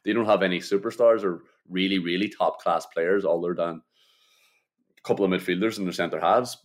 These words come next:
But they're still a very good team. So to draw with Italy is a good result. But think about it as well. Whenever England did show a bit of courage, whenever they were enabled, whenever they,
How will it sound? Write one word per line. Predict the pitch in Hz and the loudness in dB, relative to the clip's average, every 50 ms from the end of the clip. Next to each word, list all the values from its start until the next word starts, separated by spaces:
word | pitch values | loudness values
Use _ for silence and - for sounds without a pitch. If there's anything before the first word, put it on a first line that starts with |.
| _ _ _ _ _ - | _ _ _ _ _ 0
But | - 104 95 - - - - - _ _ _ _ _ _ _ - | 4 4 4 2 0 -10 -14 -14 _ _ _ _ _ _ _ 0
they're | 98 92 | 0 0
still | 92 - 117 107 101 | 2 2 2 4 4
a | 90 | 4
very | 92 87 85 85 | 4 2 2 2
good | 85 87 80 | -2 -4 -6
team. | - - 92 98 107 101 | -6 -4 -4 -4 -4 -2
So | - - 95 90 90 90 - - | 0 0 0 0 0 -4 -8 -8
to | - 92 | -4 2
draw | - 127 107 104 | 4 6 6 6
with | 101 - | 6 4
Italy | 98 95 90 101 92 | 2 2 2 0 -2
is | - - 80 82 92 | -2 -4 -4 -2 0
a | 104 113 | 0 0
good | 98 - 101 92 87 | 0 2 0 0 0
result. | 90 82 - 90 95 110 - - - - - _ _ _ _ _ _ _ _ _ _ _ _ _ _ - | 0 -2 2 2 2 2 2 -2 -14 -20 -20 _ _ _ _ _ _ _ _ _ _ _ _ _ _ -2
But | - - - - 139 - - | -2 -2 -2 -4 -12 -8 0
think | - 185 202 208 | 2 2 4 4
about | 208 190 196 180 | 4 4 6 6
it | 165 131 | 6 4
as | 110 90 | 2 4
well. | 90 101 113 135 143 127 90 | 6 6 8 8 6 4 2
Whenever | 101 139 147 180 208 214 220 - - | 2 2 2 2 2 2 2 0 0
England | - 120 120 127 143 147 156 139 120 101 87 - _ _ _ - 98 _ - | 0 0 0 0 0 0 0 0 -2 -2 -6 -10 _ _ _ -20 -16 _ 2
did | - 110 139 151 143 | 4 4 4 4 2
show | - - 117 101 | 0 2 4 4
a | 95 | 4
bit | 92 95 92 92 | 4 4 2 2
of | 90 - | 2 2
courage, | - 95 101 127 156 175 170 - | 2 2 4 4 2 0 -2 -6
whenever | 110 123 127 147 160 165 175 151 | -4 0 2 2 2 2 2 2
they | 123 123 107 | 2 2 2
were | 98 92 92 95 104 127 | 2 4 6 6 6 6
enabled, | 143 127 98 92 92 104 107 147 160 143 127 | 4 4 2 2 2 2 2 2 -2 -2 -2
whenever | 117 120 135 135 143 147 | -2 0 0 2 2 2
they, | 135 127 117 104 95 | 2 2 2 2 -2